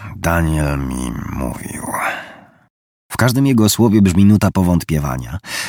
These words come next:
Mimo to zawiązuje bandaż, nie szczędząc sobie komentarzy. "Tak czy inaczej musisz natychmiast powiadomić policję", radzi. "Ten, kto to zrobił, próbował ci wyrządzić poważną krzywdę".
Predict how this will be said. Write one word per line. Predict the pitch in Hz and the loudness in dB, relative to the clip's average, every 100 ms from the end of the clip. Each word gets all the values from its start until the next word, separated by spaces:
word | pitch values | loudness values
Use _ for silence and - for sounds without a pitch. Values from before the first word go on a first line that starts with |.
| - | 0
Mimo | 95 156 160 | 4 6 4
to | - 143 | 4 2
zawiązuje | 113 104 113 98 110 104 | 4 4 4 6 4 4
bandaż, | 90 90 87 87 - | 4 2 2 0 2
nie | 104 123 | 4 4
szczędząc | - 80 71 73 69 - | 2 0 0 0 -2 -2
sobie | 80 65 | -6 -6
komentarzy. | 65 65 60 50 50 50 50 - _ _ _ _ _ _ _ _ _ | -4 -4 -4 -4 -6 -6 -10 -16 _ _ _ _ _ _ _ _ _
"Tak | 101 110 | 0 2
czy | - 110 | 4 6
inaczej | 107 117 101 104 | 8 6 6 6
musisz | 101 92 87 | 6 4 4
natychmiast | 98 90 87 90 82 | 2 2 2 2 2
powiadomić | 85 87 85 82 78 | 0 0 2 2 0
policję", | 78 71 62 - 71 - - _ _ - | 0 -2 -2 -2 -4 -8 -12 _ _ -6
radzi. | 67 - 57 - _ _ _ _ _ - | -6 -6 -10 -16 _ _ _ _ _ -2
"Ten, | 90 95 | 2 2
kto | - 104 | 2 2
to | 104 | 4
zrobił, | 90 107 98 110 | 4 4 6 6
próbował | 98 101 107 110 107 | 4 4 6 6 4
ci | 104 | 4
wyrządzić | 101 98 104 101 101 | 4 4 6 6 4
poważną | - 104 104 101 107 95 | 4 4 4 4 4 4
krzywdę". | - 101 69 57 - | 2 0 -2 -6 -8